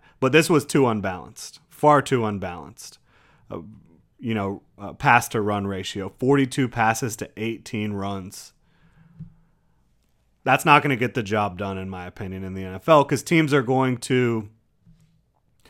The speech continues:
just pull everyone back or, or blitz the crap out of you. And, and Trevor Lawrence did not handle the blitz very well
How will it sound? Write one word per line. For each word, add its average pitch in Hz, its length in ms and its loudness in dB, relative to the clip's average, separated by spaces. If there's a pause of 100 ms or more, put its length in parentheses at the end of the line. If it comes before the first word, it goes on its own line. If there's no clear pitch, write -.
(520)
just 127 320 -2 (580)
pull 147 200 6
everyone 135 400 6
back 131 260 2
or, 127 300 -4
or 123 40 0
blitz 127 280 -2
the 131 80 -6
crap 131 320 2
out 110 140 2
of 104 120 -2
you. 110 140 -2
And, 113 100 -4
and 120 160 -6
Trevor 135 300 0
Lawrence 131 320 0
did 113 140 -4
not 127 220 0
handle 123 260 -2
the 107 100 -4
blitz 117 280 -4
very 107 280 -2
well 104 480 -2